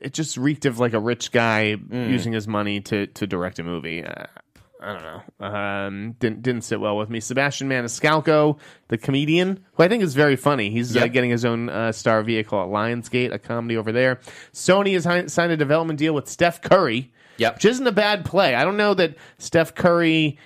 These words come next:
Speaker 1: is as marketable or as, you know, nearly as big as LeBron or something like that. But,
Speaker 2: Yeah.
Speaker 1: you know, Warner Brothers has LeBron. War-, the Warriors are the best team in the N B A right
Speaker 2: Mm-hmm.
Speaker 1: now.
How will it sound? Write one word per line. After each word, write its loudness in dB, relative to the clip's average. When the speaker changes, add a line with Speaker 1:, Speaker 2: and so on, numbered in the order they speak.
Speaker 1:
is -2
as 2
marketable 4
or 4
as, 0
you -2
know, 0
nearly 2
as 0
big 0
as -4
LeBron 0
or -2
something -4
like -4
that. 2
But, 0
Speaker 2:
Yeah. 0
Speaker 1:
you -2
know, 4
Warner 4
Brothers 2
has 0
LeBron. 2
War-, 2
the 0
Warriors 2
are 2
the 0
best 0
team 2
in 0
the -2
N -4
B -2
A 0
right 2
Speaker 2:
Mm-hmm. 0
Speaker 1:
now. 0